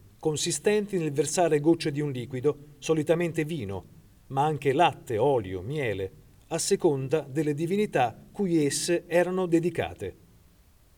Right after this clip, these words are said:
Se vuoi maggiori informazioni sull'area sacra meridionale,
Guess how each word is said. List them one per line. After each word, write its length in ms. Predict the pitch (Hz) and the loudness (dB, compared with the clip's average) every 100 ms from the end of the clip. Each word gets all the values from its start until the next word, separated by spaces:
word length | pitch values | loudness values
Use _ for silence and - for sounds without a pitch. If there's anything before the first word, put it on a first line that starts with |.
| _ _ _ _ _ _ _ - | _ _ _ _ _ _ _ -10
Se 180 | - | 0
vuoi 140 | 147 220 | 6 8
maggiori 340 | 185 165 175 | 8 8 8
informazioni 800 | 160 156 156 147 147 185 160 113 | 6 2 2 2 2 4 4 2
sull'area 560 | - 123 147 156 135 117 | -4 -2 0 2 2 2
sacra 440 | - 151 135 120 | 2 0 0 -4
meridionale, 640 | 107 107 117 180 170 123 | -4 -4 -2 0 2 0